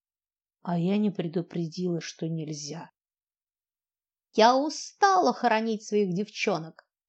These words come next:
снова заорала Верховная. "И я не уйду отсюда без того, зачем пришла.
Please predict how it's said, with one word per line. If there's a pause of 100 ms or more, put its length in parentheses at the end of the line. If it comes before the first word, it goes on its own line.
(140)
снова
заорала
Верховная. (540)
"И
я
не
уйду
отсюда
без
того,
зачем
пришла.